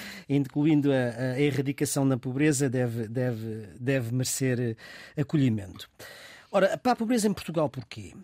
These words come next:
Porque, com base nos dados do I R S,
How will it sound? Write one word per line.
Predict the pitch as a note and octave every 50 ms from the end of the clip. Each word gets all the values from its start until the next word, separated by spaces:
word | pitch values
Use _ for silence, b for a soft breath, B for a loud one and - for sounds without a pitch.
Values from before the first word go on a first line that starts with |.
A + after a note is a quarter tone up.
| - _
Porque, | G3 F#3 - -
com | - - B3+ A#3+ A3 G3
base | E3+ C#3+ C3 B2+ B2 A#2+ A#2 G#2+ A#2 A#2+ - -
nos | - E3 F#3 F3 D3
dados | C3+ C#3 A#2+ A#2 A2+ B2+ C3
do | C#3+ G3 G#3
I | F#3 F3
R | E3 C#3+ B2 B2+ A#2+
S, | A#2+ A2 G2 - - - -